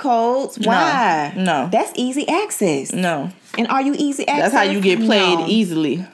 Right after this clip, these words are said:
Speaker 2: No. So again, that's just with time and wisdom, honey, and going through foolishness. You learn that,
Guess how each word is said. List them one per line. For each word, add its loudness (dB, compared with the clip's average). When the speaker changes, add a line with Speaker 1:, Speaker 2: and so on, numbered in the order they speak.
Speaker 2:
No. 0
So 2
again, 0
that's 2
just -6
with 0
time 0
and 2
wisdom, 0
honey, 0
and -4
going 0
through 0
foolishness. 0
You 0
learn 2
that, 0